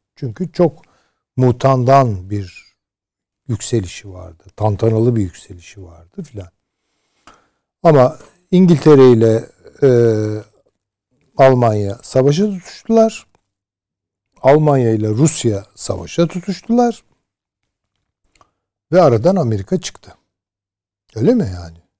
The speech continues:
Şimdi gerilimlerin taraflarından hangisi kazanacak gibi bakmamak lazım. Yani bugün Amerika ile Çin arasında büyük bir gerilim var, değil mi yani? Bakalım Amerika mı kazanacak, kendini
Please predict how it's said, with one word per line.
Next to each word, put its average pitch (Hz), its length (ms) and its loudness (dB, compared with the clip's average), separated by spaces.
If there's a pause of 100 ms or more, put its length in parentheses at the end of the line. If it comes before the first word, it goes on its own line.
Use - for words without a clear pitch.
(1400)
Şimdi 156 520 0
gerilimlerin 170 1040 2 (140)
taraflarından 175 840 0
hangisi 180 520 -2
kazanacak 143 680 -2
gibi 156 240 -8
bakmamak 117 580 -4
lazım. 90 440 -20
Yani 117 320 -8
bugün 147 260 0
Amerika 139 520 0
ile 139 260 -2
Çin 131 220 -6
arasında 117 580 -2
büyük 131 240 -2
bir 117 100 -10
gerilim 113 420 0
var, 82 240 -18
değil 247 140 -2
mi 240 100 -4
yani? 90 320 -14 (1300)
Bakalım 185 360 2
Amerika 180 440 4
mı 143 120 2
kazanacak, 120 680 -2
kendini 120 520 -2